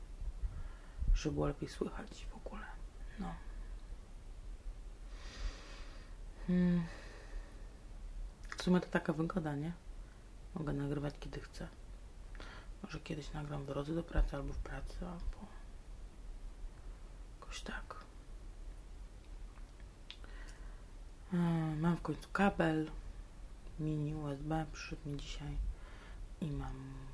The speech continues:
kartę czteromegową i dwumegową, więc sobie mogę wymieniać. No. Czytnik kart już mi chyba nie będzie potrzebny, ale zawsze się przydaje, choćby do przechowywania karty. Ha. Mm. Patrzę na Pukiego.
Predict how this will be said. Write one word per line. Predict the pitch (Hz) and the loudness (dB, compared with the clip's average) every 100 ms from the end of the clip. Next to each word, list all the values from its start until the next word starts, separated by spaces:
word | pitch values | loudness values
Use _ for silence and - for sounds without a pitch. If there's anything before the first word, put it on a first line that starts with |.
| - - - | -6 -6 -2
kartę | 160 160 - - | 2 2 2 -4
czteromegową | - 147 143 139 139 143 131 | -2 0 0 0 0 0 0
i | 139 | 2
dwumegową, | 156 156 147 147 135 135 | 2 2 0 -2 -2 -4
więc | 139 | -6
sobie | - 139 | -4 -4
mogę | 139 139 139 135 | -4 -4 -6 -6
wymieniać. | 143 156 160 147 143 - - - - - - - - - - - - - - - - - - - - | -2 0 0 0 -4 -6 -8 -8 -4 -4 -4 -10 -12 -8 -4 -4 -4 -8 -10 -10 -10 -10 -10 -8 -6
No. | 143 135 - - - - | -6 -6 -8 -10 -10 -2
Czytnik | - 175 165 - | 2 4 4 6
kart | 160 | 4
już | - - | 2 -4
mi | 143 | -2
chyba | 143 139 | -2 2
nie | 156 | 6
będzie | 190 196 | 6 6
potrzebny, | - 180 - - | 2 2 2 2
ale | 165 | 0
zawsze | 151 - | 0 -4
się | - | -4
przydaje, | - 151 147 147 | -4 -2 0 0
choćby | - 147 147 | 0 0 0
do | - | 0
przechowywania | - 131 143 143 139 139 | -2 -2 0 0 0 -2
karty. | - 131 - 147 - | -2 -6 -4 -6 -6
Ha. | - - - - - - - - - - - - - - - - - - - - - - | -2 0 0 -4 -8 -8 -10 -10 -8 -8 -10 -10 -12 -10 -12 -12 -12 -10 -10 -8 -8 2
Mm. | 180 165 160 151 - - - - - - - - - - - - - | 4 6 4 2 -4 -8 -8 -6 -6 -8 -10 -8 -8 -8 -8 -6 0
Patrzę | 160 156 156 | 2 2 2
na | 156 | 2
Pukiego. | 156 - 143 139 143 | 2 -2 0 0 -2